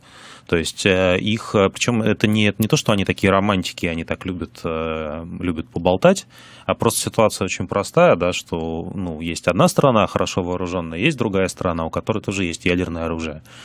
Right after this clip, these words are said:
И у вас есть два варианта. Либо вы друг на друга, м, что называется, как бы копите какую-то агрессию, либо вы,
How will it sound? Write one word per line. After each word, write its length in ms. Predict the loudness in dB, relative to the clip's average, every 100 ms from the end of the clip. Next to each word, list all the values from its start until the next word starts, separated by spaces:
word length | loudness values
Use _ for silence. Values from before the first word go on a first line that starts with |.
| -20 -10
И 240 | -4 -2 2
у 60 |
вас 200 | 2 2
есть 140 | -2 2
два 160 | 2
варианта. 420 | 2 0 -2 -4
Либо 200 | -6 -4
вы 340 | -2 0 0 0
друг 220 | -4 -6
на 100 | -4
друга, 680 | -2 -2 0 0 0 0 -4
м, 280 | -8 -10 -12
что 220 | -14 -12
называется, 600 | -6 -2 -2 -4 -8 -8
как 180 | -8 -8
бы 80 | -4
копите 340 | -4 -4 -6
какую-то 440 | -6 -4 -6 -2
агрессию, 500 | 0 4 4 4 4
либо 220 | 4 4 2
вы, 260 | 2 0